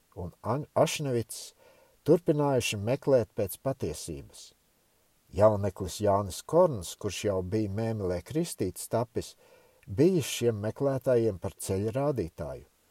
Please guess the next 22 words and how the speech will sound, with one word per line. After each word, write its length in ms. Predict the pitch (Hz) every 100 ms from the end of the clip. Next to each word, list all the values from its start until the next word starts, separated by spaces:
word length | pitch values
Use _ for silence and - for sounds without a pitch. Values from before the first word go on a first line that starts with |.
| _ _ _ _
Ziru 460 | 85 78 110 110 104
un 160 | 101
Užavas 400 | 113 107 107 87
brāļi 540 | 85 87 101 120 143 120
šad 320 | - 135 160
un 100 | 117
tad 220 | 98 104
apmeklējuši 720 | 92 - 101 - 98 92 - 82
Ventspils 640 | 101 139 - 92 80 -
cīnītājus 800 | - 135 147 117 - 117 98 - - _ _ _
un 120 | - 95
to 160 | 110
stiprinājuši 880 | 90 - 101 - 110 117 113 110 117
nepagurt. 680 | 120 143 98 73 82 - - _ _ _ _ _ _ _ -
Pirmā 320 | 156 185 151
saiešanas 800 | 120 - 120 120 95 113 95 -
vieta 320 | 104 143 160 117
cīnītājiem 840 | - 131 120 107 117 104 98 92
bijusi 420 | 98 113 104 -
pie 220 | - 104 95
Jukuma 540 | 95 107 - 95 95
Redina, 480 | 107 123 87 65 64